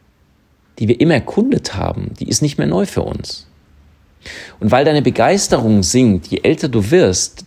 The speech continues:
deswegen tut sich weniger in deinem Hirn und du veränderst dich weniger. Es sei denn, die Krise kommt.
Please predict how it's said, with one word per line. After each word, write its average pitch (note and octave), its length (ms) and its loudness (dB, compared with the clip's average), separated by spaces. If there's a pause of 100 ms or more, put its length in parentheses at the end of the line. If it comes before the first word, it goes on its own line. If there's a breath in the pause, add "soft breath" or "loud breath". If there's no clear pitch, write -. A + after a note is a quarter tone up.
deswegen C#3+ 500 0
tut - 200 -6
sich - 180 -6
weniger G#2+ 340 0
in A2 120 -2
deinem F2+ 200 0
Hirn C3+ 320 0
und - 160 -10
du - 40 -6
veränderst - 580 -2
dich - 180 -10
weniger. - 440 -8 (580)
Es G2+ 240 2
sei D#2+ 160 2
denn, A2 420 2 (560 loud breath)
die A2 80 -4
Krise G2 360 -2
kommt. - 500 -12